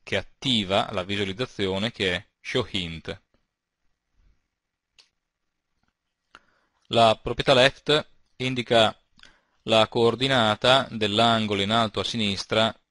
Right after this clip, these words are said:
della casella di testo, relativamente al bordo sinistro della finestra che lo accoglie.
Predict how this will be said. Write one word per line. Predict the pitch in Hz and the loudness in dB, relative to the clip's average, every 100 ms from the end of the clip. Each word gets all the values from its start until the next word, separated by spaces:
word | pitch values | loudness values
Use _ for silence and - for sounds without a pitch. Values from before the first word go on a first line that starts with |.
| _ _ _ _ | _ _ _ _
della | 107 101 95 | -2 -2 0
casella | 104 101 92 | -2 -2 -2
di | 90 | -4
testo, | - 82 78 - 92 - _ _ _ _ _ _ _ _ | -4 -4 -6 -10 -14 -16 _ _ _ _ _ _ _ _
relativamente | 110 107 95 110 120 101 95 92 107 104 - | -6 -4 -2 -2 0 0 -2 -2 -2 -2 -6
al | 107 98 | -10 -6
bordo | 95 101 104 | -4 -4 -4
sinistro | 98 110 95 90 - 117 - | -6 -4 -6 -6 -6 -6 -6
della | 107 101 | -6 -6
finestra | - 101 85 - 95 | -4 -6 -6 -6 -10
che | - | -8
lo | 87 | -8
accoglie. | - - 78 80 85 | -8 -8 -10 -10 -16